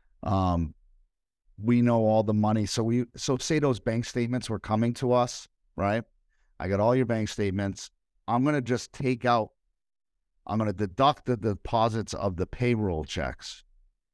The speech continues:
I wanna keep that separate from what the income is from the bank statements, from the self-employed income. And then I'll add the W two income back into it. So, you know, you're still using your, it,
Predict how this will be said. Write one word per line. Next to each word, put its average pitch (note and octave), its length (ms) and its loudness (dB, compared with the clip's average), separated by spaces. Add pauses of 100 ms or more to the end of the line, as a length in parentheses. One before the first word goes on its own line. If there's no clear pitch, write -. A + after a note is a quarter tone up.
(360)
I G2 80 -2
wanna G2 180 2
keep A2 260 -2
that F2+ 180 2
separate - 500 -2
from F#2+ 180 -6
what E2+ 160 -2
the D#2+ 160 -6
income F#2 320 -2
is E2+ 140 -2
from F2+ 180 -2
the E2+ 80 -2
bank F2+ 280 -2
statements, F#2 400 -2
from F2+ 140 -4
the D2+ 60 -4
self-employed F2+ 640 -4
income. G2+ 400 -2 (960)
And G#2 160 2
then G#2 280 2
I'll G2 240 2
add G#2 320 0 (560)
the G#2+ 340 4
W G#2+ 320 2
two A#2+ 280 0
income F#2 300 -2
back F#2 320 0
into G2+ 380 -2
it. G#1 120 -8 (160)
So, G2 640 2
you A2 140 2
know, G2+ 100 2
you're F#2+ 160 2
still A#2 300 2
using G#2+ 460 0
your, F#2 260 0 (460)
it, G2 160 -2